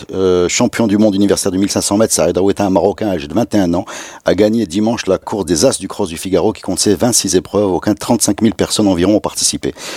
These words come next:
Voilà, douze kilomètres de parcours dans le bois de Boulogne. Et le fait mérite d'être retenu pour deux raisons. Aoueta est, avec Michel Jazy, le seul spécialiste de demi-fond court à être s'être imposé dans cette course.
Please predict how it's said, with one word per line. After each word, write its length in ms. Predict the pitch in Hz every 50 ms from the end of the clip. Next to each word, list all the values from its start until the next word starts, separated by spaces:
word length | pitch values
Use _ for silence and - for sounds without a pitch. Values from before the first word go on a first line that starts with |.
| - - -
Voilà, 260 | - 80 76 67 - -
douze 180 | 82 104 - -
kilomètres 360 | - - 95 95 101 104 82
de 80 | 78 78
parcours 500 | - 82 - - - 95 104 98 - -
dans 100 | 78 87
le 100 | 85 82
bois 160 | 76 87 117
de 60 | 95 80
Boulogne. 380 | 80 78 73 85 101 107 104 - - - - - - _ - -
Et 720 | 92 92 92 92 90 87 90 90 87 87 87 85 85 85
le 80 | 85 90
fait 260 | - - 123 117 - 110
mérite 240 | 104 92 90 90
d'être 140 | 90 87 -
retenu 260 | - 92 - 95 92
pour 160 | 73 82 85 -
deux 80 | 95
raisons. 300 | 87 90 85 78 117 104
Aoueta 320 | 78 90 107 101 - 110 104
est, 100 | - 92
avec 180 | 90 85 -
Michel 280 | 101 98 - - 107 92
Jazy, 280 | 78 87 90 82 104
le 80 | 101 90
seul 200 | - - 123 104
spécialiste 400 | - - 101 - 104 98 90 78
de 20 | 90
demi-fond 360 | 98 98 92 - - 92 80
court 240 | - - 110 104 98
à 20 |
être 80 | 82 -
s'être 160 | - 90 -
imposé 180 | - - 101 98
dans 120 | 82 73
cette 160 | - - -
course. 260 | - 113 117 - -